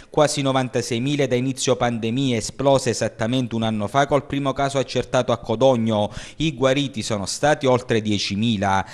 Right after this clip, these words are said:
Gli attuali positivi, cioè coloro che attualmente hanno il virus, calano di circa un migliaio e adesso sono in tutto quasi trecentottantottomila.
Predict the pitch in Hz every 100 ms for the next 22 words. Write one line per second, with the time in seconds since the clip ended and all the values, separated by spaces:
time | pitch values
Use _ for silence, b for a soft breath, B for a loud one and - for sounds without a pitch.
0 | B - 151 156 - 139 135 117 113 113
1 | 131 139 117 - 120 107 110 135 120 107
2 | 113 - 110 110 135 123 107 104 98 92
3 | 123 147 147 - 135 123 143 147 143 131
4 | - 139 139 127 120 117 120 139 127 117
5 | 113 131 - 117 113 107 104 151 151 139
6 | 147 143 139 135 131 - 135 123 123 123
7 | 117 117 - 113 135 120 110